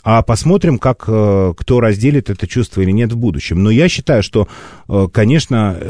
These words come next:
это оскорбительно для России, выступление сборной без, а, символов национальных, без формы, без гимна и без флага. То есть это что?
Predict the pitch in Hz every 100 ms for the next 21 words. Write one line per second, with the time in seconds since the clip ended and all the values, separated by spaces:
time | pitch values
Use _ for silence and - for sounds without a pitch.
0 | 95 - 117 117 - 135 120 127 90 80
1 | 80 98 95 - 208 180 87 107 - -
2 | 127 107 95 95 107 113 87 87 113 113
3 | - - - - - - 92 92 87 85
4 | - 208 214 202 - 175 - 160 151 139
5 | 123 113 120 123 - - 185 196 180 143
6 | 95 120 117 101 156 196 175 135 131 135
7 | - 123 80 73 - 113 170 160 151 -
8 | 80